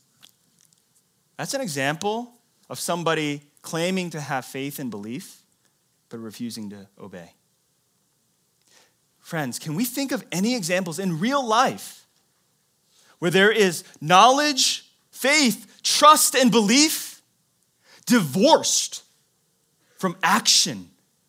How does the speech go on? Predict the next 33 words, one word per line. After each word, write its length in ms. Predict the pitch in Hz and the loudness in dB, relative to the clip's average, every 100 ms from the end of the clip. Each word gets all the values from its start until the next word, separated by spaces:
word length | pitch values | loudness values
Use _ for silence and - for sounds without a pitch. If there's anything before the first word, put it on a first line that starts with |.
| _ 165 | _ -6
obedience, 680 | 160 170 185 185 135 117 | -4 0 0 0 -4 -8
and 200 | - 139 | -10 -8
works? 640 | 135 139 98 - - - - _ _ _ _ _ _ _ _ _ _ _ _ _ _ _ _ - | -6 -6 -8 -14 -16 -16 -20 _ _ _ _ _ _ _ _ _ _ _ _ _ _ _ _ -18
I 60 | - | -10
can't 240 | 240 233 | -8 -6
think 180 | 202 226 | -8 -8
of 100 | 156 | -8
any. 300 | 113 - _ _ _ _ _ _ _ _ _ - | -10 -18 _ _ _ _ _ _ _ _ _ -14
If 120 | 131 | -6
I 80 | 165 | -4
see 260 | - 202 214 | -4 -2 -2
a 80 | |
car 260 | 202 196 196 | 0 0 0
coming 320 | 196 190 196 | -2 -6 -4
my 140 | 185 170 | -4 -2
way, 200 | 175 196 | -2 -2
I 80 | 135 | -2
see 320 | - - 190 | -4 -4 -2
it, 80 | 220 | -2
I 100 | 135 | -2
believe, 420 | 120 131 165 208 | -6 -6 -4 -4
and 60 | 160 | -4
I'm 60 | 127 | -4
like, 160 | 123 | -4
"If 140 | 139 143 | -4 0
I 80 | 160 | 0
don't 180 | 170 165 | 0 -4
move, 180 | 175 | -8
I'm 120 | 139 165 | -6 -6
gonna 120 | 165 | -6
get 60 | |
in 60 | 165 | -6
trouble." 200 | 202 | -8